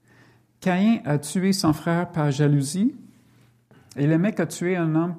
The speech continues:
pour se venger. Dans l'Ancien Testament, le système judiciaire avait à la base l'idée que la punition doit refléter le crime.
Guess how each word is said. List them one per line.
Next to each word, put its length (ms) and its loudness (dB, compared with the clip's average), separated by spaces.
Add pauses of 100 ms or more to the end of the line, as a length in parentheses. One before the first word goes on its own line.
(160)
pour 200 -12
se 140 -10
venger. 600 -6 (2250)
Dans 120 4
l'Ancien 340 0
Testament, 540 0
le 120 -2
système 400 -4
judiciaire 880 -4 (580)
avait 240 2
à 80 2
la 140 2
base 680 -2 (220)
l'idée 480 2 (260)
que 100 -2
la 120 0
punition 560 0
doit 220 -2
refléter 480 -6
le 140 -4
crime. 300 -12